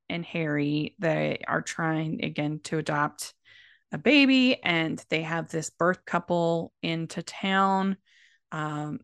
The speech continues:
and, uh, they start talking with them, and it is clear that they aren't, that they are going to keep the baby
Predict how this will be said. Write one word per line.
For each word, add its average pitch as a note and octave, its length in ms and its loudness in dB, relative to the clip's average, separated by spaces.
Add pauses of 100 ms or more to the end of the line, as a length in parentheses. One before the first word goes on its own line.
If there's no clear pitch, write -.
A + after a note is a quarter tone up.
and, D3+ 480 -2 (300)
uh, D#3+ 260 -2
they E3 80 -2
start - 220 -4
talking D#3+ 360 -4
with D#3+ 120 -8
them, D#3 520 -4 (200)
and D#3 400 -6
it D3 240 -4
is - 240 -6
clear D#3 800 -4
that D3 220 -2 (200)
they D3 140 -2
aren't, C#3 340 -4 (120)
that D#3 180 -6 (180)
they D#3 120 -4
are C#3+ 100 -4
going C#3+ 240 -8
to - 60 -12
keep - 220 -16
the - 80 -8
baby F3 580 -2